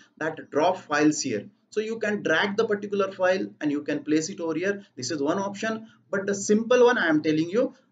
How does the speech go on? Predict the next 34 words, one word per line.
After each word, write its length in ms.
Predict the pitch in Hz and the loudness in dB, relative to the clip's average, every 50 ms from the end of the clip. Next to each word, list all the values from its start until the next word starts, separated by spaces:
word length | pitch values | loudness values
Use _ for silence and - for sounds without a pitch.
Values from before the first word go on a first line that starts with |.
| _ _ - | _ _ -4
just 240 | 202 202 202 - | -4 -2 -2 -2
right 260 | 135 135 131 135 135 - | 0 2 2 2 2 0
click 240 | 196 214 208 214 | -2 -4 2 4
over 140 | 214 208 214 | 4 6 6
here. 320 | 208 208 208 214 220 - - _ _ _ _ _ _ | 6 6 4 4 2 0 -8 _ _ _ _ _ _
Okay, 300 | 156 151 156 214 220 220 220 - _ _ _ - | -8 -4 -2 -2 -2 -2 -6 -12 _ _ _ -20
upload 460 | - - - 196 180 160 160 170 165 | -20 -18 -14 -4 -2 0 0 0 -2
files. 460 | - - 139 104 101 104 104 - - - | -6 -12 -12 -10 -10 -10 -10 -10 -14 -8
You 140 | 151 156 160 | -4 -2 -2
have 160 | 165 165 165 | -2 -4 -8
to 80 | - | -14
click 240 | - _ 160 165 - - _ - _ | -20 _ -16 -16 -16 -16 _ -20 _
upload 360 | - _ 135 123 123 120 120 | -20 _ -16 -14 -12 -12 -12
files. 400 | 123 - 127 143 185 208 202 202 - _ _ _ _ _ _ _ _ _ _ _ _ _ _ _ _ _ _ _ _ _ _ _ _ | -8 -4 -4 -4 -2 -4 -8 -10 -14 _ _ _ _ _ _ _ _ _ _ _ _ _ _ _ _ _ _ _ _ _ _ _ _
Okay, 360 | 151 - 208 202 202 202 - - _ _ - | -6 -2 -2 -2 -2 -4 -8 -14 _ _ -12
so 360 | - - 165 - - - - _ _ _ _ _ _ | -4 -2 -2 -2 -2 -6 -12 _ _ _ _ _ _
on 140 | 117 127 147 | -6 -6 -4
upload 500 | 147 - 147 143 - 196 208 220 208 202 | -2 -4 -4 -4 2 4 4 4 4 4
files, 400 | - 185 180 190 208 202 - - _ | 2 2 2 2 0 -4 -8 -8 _
I'll 200 | 139 139 139 135 | 0 0 0 -2
choose 280 | 131 - 151 160 160 127 | -4 -4 -6 -6 -4 -6
desktop. 680 | 120 117 120 120 117 - - - 214 226 220 220 - _ _ _ _ _ _ _ _ | -4 -2 -2 -2 -2 -4 -2 0 0 0 0 -6 -12 _ _ _ _ _ _ _ _
So 120 | - - | -12 -12
from 220 | - - 135 135 | -8 -6 -6 -4
the 100 | 147 147 | -2 -4
desktop, 520 | 143 - 147 156 156 - - 214 208 208 202 | -2 -2 -4 -4 -4 -4 -4 -4 -4 -4 -2
you 160 | 165 160 160 | -4 -4 -4
can 320 | 160 - 170 170 165 151 - | -4 -6 -8 -8 -8 -10 -12
choose 340 | - 185 185 190 190 185 - - _ | -14 -12 -10 -10 -10 -12 -14 -8 _
any 300 | 156 160 175 180 185 185 | -4 -2 -2 -2 -2 -2
of 180 | 180 170 156 - | -2 -2 -2 -2
the 80 | 156 | -2
particular 460 | 156 139 135 131 147 135 143 135 139 | -2 -2 -4 -6 -10 -10 -8 -8 -8
file. 320 | 135 - - 127 107 101 | -6 -4 -2 -2 -2 -4